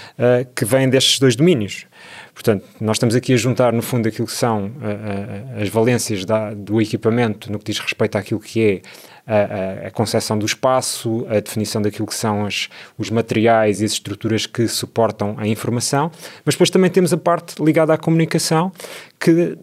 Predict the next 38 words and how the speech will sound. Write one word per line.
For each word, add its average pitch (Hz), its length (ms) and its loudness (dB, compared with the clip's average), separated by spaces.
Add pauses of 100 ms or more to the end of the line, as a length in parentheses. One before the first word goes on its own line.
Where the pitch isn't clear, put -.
(140)
diz 127 180 0
respeito - 320 0
ao 127 60 6
modo 135 240 2
como 135 220 4
a 135 80 4
informação 135 880 2 (120)
é 127 360 4 (260)
apresentada, 123 840 2
como 117 220 0
é 113 60 4
que 113 100 -2
ela 113 160 6
é, 113 40 4
é 110 600 4
hierarquizada, 110 920 4
categorizada, 113 920 2 (460)
eh, 107 460 -2
e, 135 100 -4
portanto, 117 300 0 (160)
há 120 100 0
toda 147 300 4
aqui 139 160 2
uma, 123 340 2
uma, 107 600 -2 (420)
uma 131 140 4
agregação 143 760 4
de 120 200 6
interesses, 143 920 2 (280)
não 117 160 0
é? 131 180 0 (180)
Que 143 240 4
junta, 135 500 2
no 135 140 -2
fundo, 135 240 0
aquilo 131 180 0
que - 180 0
é 139 180 4